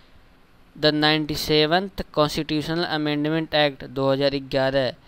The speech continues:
added a new part of constitution, which of the following is that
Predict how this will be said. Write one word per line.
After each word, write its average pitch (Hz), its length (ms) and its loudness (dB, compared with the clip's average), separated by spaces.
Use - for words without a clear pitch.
added 151 400 0
a 165 80 4
new 156 320 0
part 147 200 4
of 160 240 2
constitution, 139 800 -4
which 165 260 -4
of 170 140 0
the 165 60 -6
following 151 540 -2
is 143 200 -10
that 123 160 -4